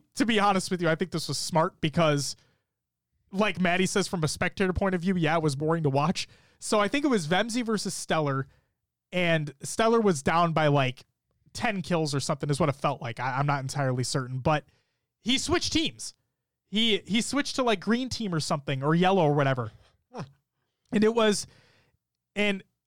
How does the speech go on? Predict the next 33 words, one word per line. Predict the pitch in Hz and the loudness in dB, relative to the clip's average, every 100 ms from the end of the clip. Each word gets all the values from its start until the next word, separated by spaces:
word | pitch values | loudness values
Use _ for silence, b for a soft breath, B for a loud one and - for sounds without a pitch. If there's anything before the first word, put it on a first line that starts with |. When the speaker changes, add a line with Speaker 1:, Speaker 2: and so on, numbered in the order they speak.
| _ | _
Speaker 1:
to | - 214 | -2 -2
the | |
casters | 185 277 320 - 247 208 202 | 0 0 0 0 -2 0 0
and | |
to | 185 | 0
us, | 175 233 226 | 0 0 0
it | 214 | 0
was | 185 | 2
like, | 180 180 214 | 2 0 2
"Oh, | 214 165 | 2 2
he's | 196 | -2
surrendering | - 190 175 185 170 147 147 | -4 -2 0 0 0 -2 -2
because | 147 165 147 | -2 -4 -2
there's, | 160 147 | -2 -2
like, | 147 | -2
no | 156 160 | 2 0
point." | 139 185 160 | 0 -2 0
There | 180 202 | 2 4
wasn't | 220 233 208 | 2 0 0
enough | 190 | 0
time | - - 185 180 | 0 0 0 2
left | 165 | 0
for | - 147 | 0 0
him | 165 | 0
to | 151 | -2
come | - 151 | -2 0
back. | 143 127 113 | 0 -2 -2
I | 147 | 0
know | 170 190 | 2 2
that | 165 165 160 | 2 0 -2
for | 160 | -4
a | 123 | -4
fact. | - 113 - - | -4 -8 -10 -20